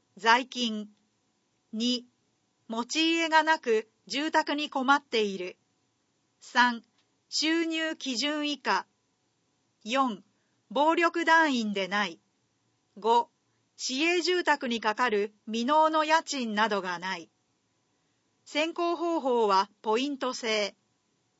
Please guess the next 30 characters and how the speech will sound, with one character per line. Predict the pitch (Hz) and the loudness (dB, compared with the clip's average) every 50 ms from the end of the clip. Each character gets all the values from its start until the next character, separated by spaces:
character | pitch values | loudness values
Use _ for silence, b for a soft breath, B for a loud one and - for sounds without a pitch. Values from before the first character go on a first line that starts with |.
| _ _ _ | _ _ _
申 | 214 226 247 262 262 | -4 -2 0 0 0
し | - - | 0 -2
込 | - 247 226 | -2 -4 -4
み、 | 214 208 208 214 - _ _ _ _ _ _ _ _ _ _ _ _ | -4 -6 -8 -10 -12 _ _ _ _ _ _ _ _ _ _ _ _
一 | - 247 240 - 311 330 | -12 -10 -6 -6 -4 -2
月 | 339 349 339 - 330 | 0 -2 -2 -2 -2
四 | 302 294 277 285 | 0 0 0 0
日 | - _ - 269 262 262 - _ _ | -2 _ 0 2 2 2 0 _ _
木 | - 226 240 240 - 311 | -6 -4 -4 -4 -2 -2
曜 | 320 339 339 311 | 0 0 0 0
か | - 240 220 | 0 0 0
ら | 208 202 202 208 - _ _ _ _ _ _ _ | 0 0 0 -2 -6 _ _ _ _ _ _ _
一 | - 226 220 - 311 | -12 -8 -6 -4 -2
月 | 320 330 320 - 320 277 | 0 0 0 0 -4 -4
十 | 254 330 339 330 | -2 -2 -2 0
五 | 254 277 269 | 0 0 0
日 | 254 247 233 - - 202 196 196 _ _ | 0 -2 -6 -8 -8 -8 -8 -10 _ _
月 | 196 214 220 208 - 277 | -6 -6 -6 -4 -6 -6
曜 | 285 302 311 311 285 | -2 0 0 0 0
に | 226 202 208 208 208 - _ _ _ _ _ _ _ - | 0 -2 -6 -8 -10 -12 _ _ _ _ _ _ _ -8
申 | 233 262 285 320 330 | -4 -2 0 0 0
し | 320 - | -2 -2
込 | - 320 311 | -2 -2 -2
み | 311 320 | -2 0
書 | - 320 294 | 0 0 0
な | - - 294 | 0 0 0
ど | 269 247 233 196 | 0 0 0 0
を | 190 190 202 - _ _ _ _ _ _ _ _ _ - | -2 -2 -4 -8 _ _ _ _ _ _ _ _ _ -8
直 | - 240 233 - | -6 -6 -6 -6
接 | - - 294 294 - - 269 269 262 | -6 -6 -6 -6 -6 -6 -8 -8 -8